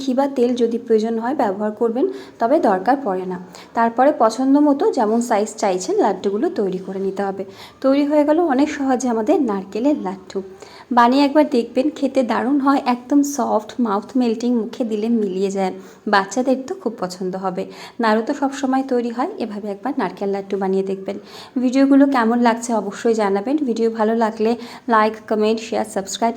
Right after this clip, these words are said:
করে আমার পাশে থাকার অনুরোধ রইল। আর যদি Facebook থেকে দেখেন, প্লিজ পেজটাকে ফলো করে দেবেন। আজকের ভিডিওটা এখানেই শেষ করছি।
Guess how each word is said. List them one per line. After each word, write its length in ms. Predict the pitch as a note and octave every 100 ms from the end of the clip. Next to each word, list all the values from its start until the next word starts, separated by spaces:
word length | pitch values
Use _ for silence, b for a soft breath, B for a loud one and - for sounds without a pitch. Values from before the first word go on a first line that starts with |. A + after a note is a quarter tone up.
| -
করে 120 | A#3
আমার 220 | A3+ G#3+ C#4
পাশে 240 | G#3 G3 A3
থাকার 280 | A3 A3
অনুরোধ 360 | A#3 A3+ A3+ A#3+ A#3+
রইল। 200 | A#3+ D#4 B4+ - B B B B
আর 180 | G#3 F#3 F3+
যদি 140 | G#3 A#3
Facebook 300 | A3+ G#3+ - -
থেকে 140 | C4
দেখেন, 240 | A#3+ A#3+ G4+ -
প্লিজ 180 | A#3+ C#4+
পেজটাকে 400 | F#3+ F#3+ - G3
ফলো 240 | E4 F#3+ F#3
করে 200 | F#3+ F#3
দেবেন। 260 | F#3 F#3+ F#3+ F#3+ B B
আজকের 340 | - A#3 B3 D4+
ভিডিওটা 340 | C4 B3 A#3 F4+
এখানেই 360 | G#4 A3+ G3+
শেষ 200 | G3+ G3 -
করছি। 320 | F#3+ F#3+ -